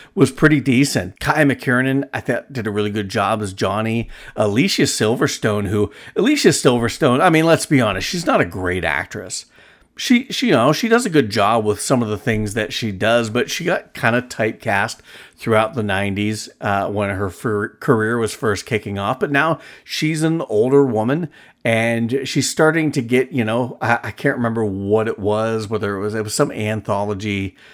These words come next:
story, and, uh, like, she's playing a mom. So, you know, Alicia Silverstone's kinda moving into the next phase of her career, and I think the older she gets, the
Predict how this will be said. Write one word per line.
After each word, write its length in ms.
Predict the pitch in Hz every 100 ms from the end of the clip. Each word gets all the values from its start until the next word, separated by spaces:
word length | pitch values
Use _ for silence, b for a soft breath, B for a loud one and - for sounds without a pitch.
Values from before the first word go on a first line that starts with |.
| B -
story, 880 | - - 147 110 107 107 107 - -
and, 460 | 107 104 101 101 107
uh, 140 | 104 110
like, 200 | 98 -
she's 160 | -
playing 320 | - 120 98
a 60 | 92
mom. 680 | 87 90 117 123 127 123 - B B 190
So, 300 | - 170 160
you 180 | 156
know, 160 | 147 160
Alicia 300 | 151 160 147
Silverstone's 680 | - 160 151 147 - 120 107
kinda 180 | 156 135
moving 300 | 117 127 120
into 220 | 107 104
the 100 | 101
next 300 | 107 104 -
phase 360 | - 113 110
of 100 | 104
her 140 | 92 95
career, 480 | - 104 110 120 - B B B
and 480 | - 110 113 110 - - -
I 80 | 127
think 180 | 185 185
the 140 | 143 -
older 320 | 113 131 143
she 180 | - 107
gets, 520 | 101 123 - - - b b b
the 280 | - 131 104